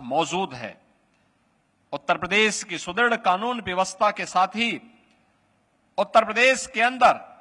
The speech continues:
स्किल मैन पावर और अनस्किल मैन पावर, यह देश का सबसे महत्वपूर्ण केंद्र बिंदु उत्तर प्रदेश बनकर के उभरा है।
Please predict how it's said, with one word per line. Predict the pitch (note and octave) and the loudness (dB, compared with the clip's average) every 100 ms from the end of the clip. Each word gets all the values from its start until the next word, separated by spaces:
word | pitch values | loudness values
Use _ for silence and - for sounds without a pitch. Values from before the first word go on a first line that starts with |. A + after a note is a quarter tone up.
| - - | -16 -8
स्किल | A3+ - C4+ C4 | -8 -4 -4 -2
मैन | A3+ A3 A#3 - | 0 0 2 6
पावर | A#3 B3+ A3 - - - - _ _ _ _ - | 10 10 8 4 -14 -20 -20 _ _ _ _ 2
और | F#3+ G#3 - | 6 6 6
अनस्किल | B3+ C4+ - C4+ B3+ | 2 2 -2 -2 2
मैन | A3 G#3 | 2 2
पावर, | G3+ F#3+ G3 G3 F#3 - - _ _ _ - | 4 6 6 4 2 -14 -20 _ _ _ -6
यह | F3 | -4
देश | D3+ G3 G#3+ - | -2 -2 -2 -2
का | - G3+ | 0 0
सबसे | - - A#3 A#3 - C4+ C4+ C4 C4 - _ _ _ _ _ _ _ - | -2 -4 -2 -2 -2 2 4 4 0 -18 _ _ _ _ _ _ _ 0
महत्वपूर्ण | C3+ - - A#3 C#4+ C#4+ C#4+ | 2 2 0 -2 4 4 2
केंद्र | B3 G#3+ G#3+ G#3+ | 0 -2 -2 -6
बिंदु | A3 A3 B3 | -6 -4 -6
उत्तर | - - | -4 -4
प्रदेश | F3 F3 G#3 G#3+ - - | -4 -4 -4 -4 -8 -6
बनकर | D3 F#3 F3 | -4 -2 -4
के | - G3+ | -4 -6
उभरा | C#3+ D#3 D3+ | -2 0 0
है। | A2+ | -2